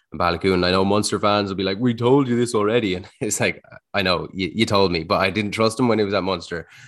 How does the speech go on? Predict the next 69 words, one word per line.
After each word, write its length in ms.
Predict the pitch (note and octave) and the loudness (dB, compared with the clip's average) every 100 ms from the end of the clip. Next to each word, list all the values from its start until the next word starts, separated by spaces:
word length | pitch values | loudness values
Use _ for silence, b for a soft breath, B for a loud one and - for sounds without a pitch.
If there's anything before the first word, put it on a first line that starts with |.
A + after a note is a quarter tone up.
| B | B
I've 120 | F2+ F2+ | -8 0
seen 300 | G#2 G2 F#2+ | 0 0 0
ten 200 | G#2 G2+ | -2 2
seconds 280 | G#2 G2+ | 0 2
of 160 | G2+ F#2+ | 2 2
him 80 | F#2+ | 0
for 120 | G2 | -4
Claremont, 420 | F#2+ F#2 F2+ E2+ | -2 0 0 -2
so 80 | F#2+ | 0
obviously 340 | F2+ F2+ F2 | 0 0 -4
my 100 | F2 | -4
opinion 300 | E2+ F#2 E2+ | -4 -4 -6
has 80 | E2+ | -6
completely 360 | - E2+ F2 E2+ | -8 -4 -4 -2
changed." 380 | F2 E2 D#2+ - | -4 -4 -6 -6
And 180 | G#2 F#2+ | -2 -2
<laughs> 40 | - | 0
I'm 220 | A#2 G#2+ | 2 4
like, 160 | G#2+ A2 | 4 4
"Yeah, 320 | - F2 E2+ | 2 4 2
get 140 | G2 | 0
him 80 | F#2+ | -2
back." 240 | - - - _ b b b - | -4 -6 -8 _ b b b -2
But 120 | D3 | 2
no, 120 | F#3+ | 4
there's, 300 | C#3+ D#3+ D#3 - - - _ - | 6 4 0 -10 -20 -20 _ -6
there's, 180 | D#3 D#3 | -4 -2
there's 240 | E3+ E3 | 0 0
a 120 | D#3+ | 2
great 380 | C#3+ A2 C3+ D3+ | 0 0 2 2
player 300 | C#3 B2+ A#2+ | 0 -4 -2
in 140 | B2 A2+ | -2 0
Bu-, 180 | G#2 - | -2 -2
Billy 160 | A2 F#2+ | -4 -2
Burns. 380 | F2 - - - | -4 -8 -16 -8
We've 160 | A2+ A2+ | -4 0
seen 220 | C3+ A#2+ | 2 2
it, 180 | D2+ - | 0 -6
and, 220 | F2+ F2 - | -6 -6 -4
uh, 60 | G#2 | -2
we 180 | G#2+ A#2 | 2 4
were, 260 | A2+ G#2+ | 4 2
we 140 | G2 A#2 | 2 0
were 140 | A2 | 2
all 260 | A2+ A2+ G2 F2+ | 4 2 0 -4
really 260 | F#2+ G#2+ G2+ | -6 -4 -2
high 240 | F#2+ F#2+ | 0 2
on 100 | F#2 | 0
him 100 | E2+ | -2
when 100 | E2+ | -6
he 40 | E2 | -6
got 140 | D#2+ | -8
into 160 | D#2 - | -8 -8
the 80 | |
Irish 200 | D#2+ C#2+ | -8 -8
squad. 220 | - D2+ D2+ | -12 -8 -6
I, 120 | E2+ - | -6 -4
I 80 | F2+ | -6
was 160 | E2 | -6
saying 320 | - F#2 F#2 | -4 -2 0
at 100 | F2+ | -2
the 60 | F#2 | -4
time 300 | F#2 G2 G#2 | -4 0 0
he 80 | G#2 | 0
was 100 | F#2+ | -2
probably 240 | G#2 F#2 | -2 -2
the 60 | F2 | -2
second 340 | - E2+ E2 | -6 -8 -4
best 320 | F2 F2 - | -4 -4 -8